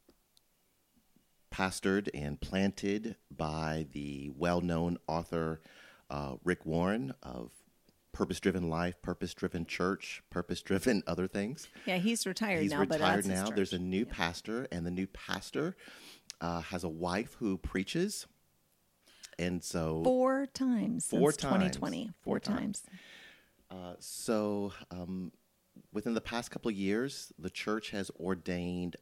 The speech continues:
Speaker 1: three women. And so the Southern Baptist Convention has removed them from their fellowship, not because of, you know, abuse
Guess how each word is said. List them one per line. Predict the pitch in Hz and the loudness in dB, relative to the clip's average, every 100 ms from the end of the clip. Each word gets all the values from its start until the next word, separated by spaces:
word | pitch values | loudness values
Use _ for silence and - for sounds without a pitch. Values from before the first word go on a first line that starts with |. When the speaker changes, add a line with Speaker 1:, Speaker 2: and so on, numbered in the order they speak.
| _ - | _ -8
Speaker 1:
three | 98 101 110 139 175 165 _ _ _ 107 | -4 -2 -2 -2 -6 -12 _ _ _ -2
women. | 110 131 170 262 _ _ - - - _ _ - | 0 0 -2 -4 _ _ -20 -20 -20 _ _ -10
And | 80 87 | -6 -4
so | - - 90 90 87 - | -4 -2 0 0 -4 -4
the | 90 82 85 80 | -6 -6 -6 -6
Southern | - 110 127 | -2 0 2
Baptist | 107 107 - - | 2 0 -2 -6
Convention | - 95 101 110 - 71 85 82 | -4 -2 0 0 -2 -4 -4 -6
has | 80 78 73 - | -6 -4 -4 -4
removed | 80 90 147 | 0 2 2
them | 135 117 | 0 -2
from | 104 95 | 0 -2
their | 85 | -2
fellowship, | - 87 92 - 90 - - - - - - _ _ _ _ _ _ _ _ - | -2 -2 -2 -2 -4 -4 -8 -20 -20 -20 -20 _ _ _ _ _ _ _ _ -6
not | 95 113 156 - | 2 4 4 2
because | 127 - 104 90 87 85 - - | -2 0 0 2 2 0 -4 -4
of, | 78 76 71 69 - - | -4 -2 -6 -10 -16 -8
you | 73 | -6
know, | 69 64 57 - - - _ - | -6 -10 -12 -20 -20 -20 _ -18
abuse | - - 76 156 - - | -14 -8 -4 -2 -4 -10